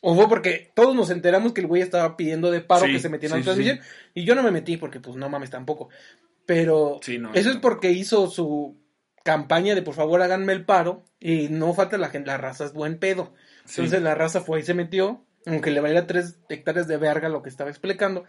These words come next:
Speaker 2: Claro.
Speaker 1: Pero en, en su audiencia, eh,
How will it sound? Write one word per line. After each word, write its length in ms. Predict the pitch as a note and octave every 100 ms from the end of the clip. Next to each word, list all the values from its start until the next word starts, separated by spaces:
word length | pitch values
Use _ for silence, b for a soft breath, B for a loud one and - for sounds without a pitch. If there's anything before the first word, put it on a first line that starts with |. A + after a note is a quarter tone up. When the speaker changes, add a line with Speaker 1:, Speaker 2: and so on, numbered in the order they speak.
| B
Speaker 2:
Claro. 240 | - A3 G3+
Speaker 1:
Pero 220 | G3+ F3+
en, 180 | E3+ F3
en 320 | F3 F3 F3+
su 200 | E3+ F3
audiencia, 880 | E3 E3+ G3 G3 F#3+ G#3 G3 F3+ D3+
eh, 540 | D3 C#3 C3+ B2 A#2